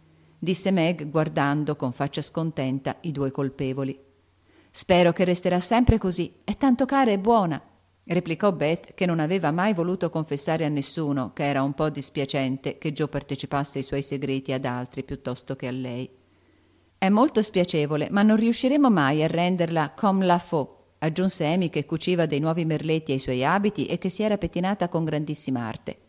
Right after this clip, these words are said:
due cose che secondo lei la rendevano ancora più signorile ed elegante del solito.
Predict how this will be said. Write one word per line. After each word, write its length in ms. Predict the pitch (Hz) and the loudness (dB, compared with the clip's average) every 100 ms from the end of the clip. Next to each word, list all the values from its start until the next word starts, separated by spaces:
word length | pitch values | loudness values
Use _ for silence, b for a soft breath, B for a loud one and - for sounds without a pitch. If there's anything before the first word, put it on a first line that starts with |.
| _ _ _ | _ _ _
due 240 | - 165 | -2 0
cose 340 | 151 175 180 165 | 2 0 2 0
che 160 | 135 | -2
secondo 400 | 131 143 147 139 | -2 -2 -2 0
lei 220 | 135 143 143 | 0 0 0
la 120 | 123 | -2
rendevano 420 | 135 139 147 135 | 0 0 0 -2
ancora 340 | 127 - 214 | -2 -2 -2
più 160 | 208 147 | -2 -4
signorile 600 | - 143 143 139 190 208 | -4 -2 -2 -2 -2 -4
ed 100 | 151 | -2
elegante 480 | 143 131 143 170 143 | -4 -4 -6 -4 -4
del 180 | 123 131 | -4 -6
solito. 480 | - - - - | -6 -8 -12 -14